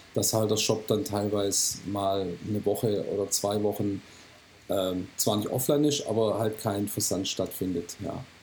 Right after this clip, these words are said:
Gab's aber bisher auch keine Probleme seitens Kunden. Äh, vielen Dank an der Stelle an alle, die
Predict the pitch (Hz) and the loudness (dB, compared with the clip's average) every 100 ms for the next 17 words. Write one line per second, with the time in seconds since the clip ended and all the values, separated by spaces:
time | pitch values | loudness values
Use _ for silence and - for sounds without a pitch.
0 | - - 92 - 127 117 135 127 120 - | -14 0 2 4 4 4 4 4 2 2
1 | 107 120 - 131 131 131 123 - 120 117 | 0 -2 0 4 4 2 -2 0 2 4
2 | 123 117 92 107 107 107 107 - 123 117 | 4 2 -2 -2 0 2 0 0 2 2
3 | 92 110 - - - - 92 92 - 113 | 2 -2 -6 -18 -20 -8 -6 -4 0 2
4 | 104 110 131 127 120 - 120 117 107 90 | 4 4 4 4 4 2 2 4 2 0
5 | 117 127 127 127 123 120 | 2 2 4 2 2 2